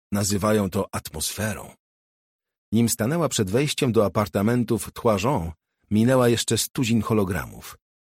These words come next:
Jeden przedstawiał bezokiego stwora z alejki obok bazaru korzennego, kiedy wyrywał się z rozerwanego ciała Riviery. Kilka innych tworzyło sceny tortur. Przesłuchującymi zawsze byli oficerowie w mundurach,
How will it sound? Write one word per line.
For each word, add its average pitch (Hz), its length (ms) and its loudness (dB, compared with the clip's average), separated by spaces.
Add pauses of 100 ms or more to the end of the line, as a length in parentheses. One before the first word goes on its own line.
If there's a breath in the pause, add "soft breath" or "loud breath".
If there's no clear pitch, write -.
(260)
Jeden 113 340 4
przedstawiał 104 600 0
bezokiego 101 600 -2
stwora 85 560 0
z - 220 -4
alejki 101 500 0
obok 90 300 -2
bazaru 92 500 0
korzennego, 87 680 -4 (320)
kiedy 107 380 4
wyrywał 101 480 2
się 107 280 0
z 95 60 -4
rozerwanego 101 760 2
ciała 95 300 0
Riviery. 80 520 -10 (540)
Kilka 117 320 2
innych 95 460 -2 (240 soft breath)
tworzyło 123 400 2
sceny 123 360 0
tortur. - 540 -6 (460)
Przesłuchującymi 127 840 2
zawsze 139 320 0
byli 131 260 0
oficerowie 120 600 2
w 95 40 -6
mundurach, 110 640 0